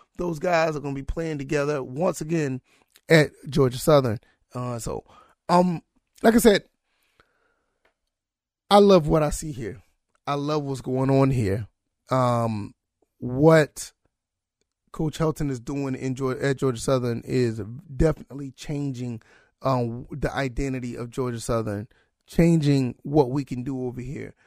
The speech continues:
We're gonna be looking at teams like a Coastal Carolina. We're gonna be looking at, definitely looking at teams like Appalachian State.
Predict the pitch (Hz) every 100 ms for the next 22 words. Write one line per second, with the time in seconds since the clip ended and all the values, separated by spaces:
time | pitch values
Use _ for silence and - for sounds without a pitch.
0 | _ _ - 151 151 170 156 156 165 156
1 | 143 - 156 143 143 123 - _ _ -
2 | 156 151 - - - - 147 - 131 -
3 | 127 127 123 113 101 139 143 143 160 160
4 | 147 131 123 175 156 151 135 131 123 147
5 | 135 127 135 131 127 131 120 117 - 127
6 | 117